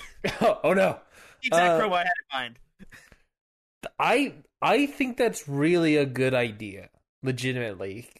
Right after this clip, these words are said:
Speaker 2: Like, Carmella needs a repackaging for quite a while, obviously. And, you know, W W E knows that, and that's why they had it.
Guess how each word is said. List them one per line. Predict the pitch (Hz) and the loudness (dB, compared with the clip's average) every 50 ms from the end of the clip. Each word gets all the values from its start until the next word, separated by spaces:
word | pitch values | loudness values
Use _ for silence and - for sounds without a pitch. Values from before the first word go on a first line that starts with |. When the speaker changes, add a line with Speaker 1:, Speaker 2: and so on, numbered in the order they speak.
| _ _ _ | _ _ _
Speaker 2:
Like, | - 143 147 143 123 - - - _ | -2 -2 0 0 -2 -4 -10 -16 _
Carmella | - - 170 175 185 202 220 240 247 226 | -6 -2 0 0 2 2 4 4 4 4
needs | 214 196 190 196 165 175 | 4 2 2 2 2 0
a | |
repackaging | 165 160 156 147 147 139 131 131 127 - 135 117 127 123 123 120 | 2 2 2 0 0 0 -2 -2 -2 -4 -6 -4 -4 -4 -4 -6
for | - - 127 - | -8 -8 -10 -6
quite | - - 131 127 123 | -2 0 0 0 0
a | 120 | 0
while, | 113 113 113 110 110 110 110 | 0 0 2 2 0 0 -2
obviously. | 110 104 - 104 107 - - - 107 104 107 107 - | -4 -6 -8 -10 -12 -12 -12 -12 -12 -12 -12 -14 -14
And, | - 113 120 123 120 139 | -14 -12 -12 -12 -10 -8
you | 139 127 | -6 -4
know, | 123 | -4
W | 123 127 160 156 147 147 | -2 -2 -2 0 0 0
W | 139 139 | 0 0
E | 135 | 0
knows | 139 139 135 131 120 | 0 0 0 0 0
that, | - 135 131 | 0 0 0
and | 135 123 | 0 -2
that's | 120 113 - - | -4 -4 -2 -2
why | 117 117 127 | -2 -2 0
they | 113 127 117 | -2 -2 -2
had | 107 123 120 117 110 | -2 0 0 0 -2
it. | 104 113 - | -4 -6 -8